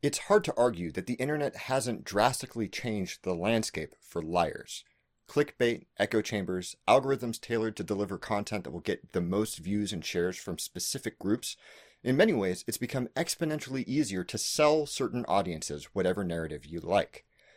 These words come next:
Many opportunists use this framework to simply invent stories out of whole cloth,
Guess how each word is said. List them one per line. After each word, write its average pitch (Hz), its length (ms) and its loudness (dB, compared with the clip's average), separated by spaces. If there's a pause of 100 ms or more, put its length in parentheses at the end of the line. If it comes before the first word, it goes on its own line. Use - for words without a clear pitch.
(260)
Many 208 240 2
opportunists 156 540 0
use 104 160 -4
this 95 100 -4
framework 87 440 -2
to - 80 -6
simply - 380 -4
invent 110 380 2
stories 98 480 0
out - 80 -2
of - 80 -10
whole 104 280 2
cloth, - 440 0